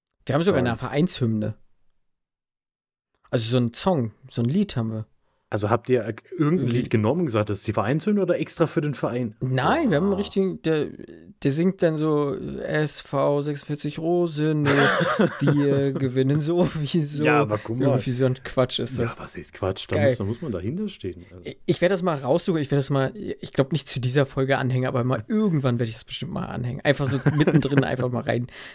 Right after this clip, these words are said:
Speaker 1: reinschneiden.
Speaker 2: Zur, zur großen,
Speaker 1: Also bleibt
Speaker 2: zur
Speaker 1: dran.
Speaker 2: großen Fußballfilmfolge, <laughs> wo wir dann über
Speaker 1: Ja, zum Beispiel. Das, das, ja,
Speaker 2: über
Speaker 1: doch.
Speaker 2: Hooligans
Speaker 1: Mhm.
Speaker 2: und Kick It Like Beckham reden.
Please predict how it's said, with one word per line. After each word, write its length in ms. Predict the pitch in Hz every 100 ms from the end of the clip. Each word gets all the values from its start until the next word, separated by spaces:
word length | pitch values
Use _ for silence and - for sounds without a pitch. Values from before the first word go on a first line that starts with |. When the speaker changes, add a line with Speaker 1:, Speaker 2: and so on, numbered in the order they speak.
| -
Speaker 1:
reinschneiden. 560 | - 135 147 - 135 117
Speaker 2:
Zur, 140 | 120 110
zur 140 | 117
großen, 520 | 113 117 120 131 120
Speaker 1:
Also 180 | 120 120
bleibt 280 | 143 139 -
Speaker 2:
zur 120 | 120
Speaker 1:
dran. 100 | 127
Speaker 2:
großen 180 | 120 120
Fußballfilmfolge, 1400 | - 123 117 - 107 104 - 110 98 92 - 92 92 95 -
<laughs> 60 | 127 113 _ _
wo 120 | 120 113
wir 60 |
dann 180 | 107 104
über 320 | 107 101 104 _
Speaker 1:
Ja, 280 | 160 160 185
zum 140 | -
Beispiel. 580 | 135 - - 127 135 139 -
Das, 280 | - -
das, 400 | - 214 - - -
ja, 280 | 151 190
Speaker 2:
über 100 | 131
Speaker 1:
doch. 120 | 123 131
Speaker 2:
Hooligans 540 | 156 147 143 147 135
Speaker 1:
Mhm. 60 | 127
Speaker 2:
und 160 | 123
Kick 160 | - 131
It 120 | 123
Like 240 | 117 110 -
Beckham 320 | 110 113 104
reden. 560 | 92 95 90 87 107